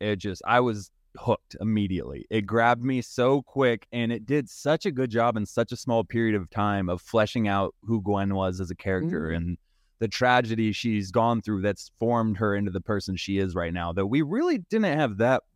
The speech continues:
Speaker 1: big of a grasp of last movie. So I thought it was
Speaker 2: Mm.
Speaker 1: such a smart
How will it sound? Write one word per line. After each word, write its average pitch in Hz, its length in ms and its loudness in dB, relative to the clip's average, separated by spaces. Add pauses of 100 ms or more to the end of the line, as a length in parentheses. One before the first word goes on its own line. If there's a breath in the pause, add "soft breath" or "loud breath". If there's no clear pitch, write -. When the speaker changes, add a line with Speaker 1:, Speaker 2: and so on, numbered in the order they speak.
Speaker 1:
big 120 140 0
of 101 80 -2
a 95 40 -6
grasp 98 440 -2
of 78 160 -2
last 80 260 -4
movie. 104 380 -4 (420)
So 101 380 2
I 98 120 4
thought 131 200 4
it 127 40 2
was 117 140 0
Speaker 2:
Mm. - 60 -12
Speaker 1:
such 131 180 0
a 123 80 0
smart 113 500 2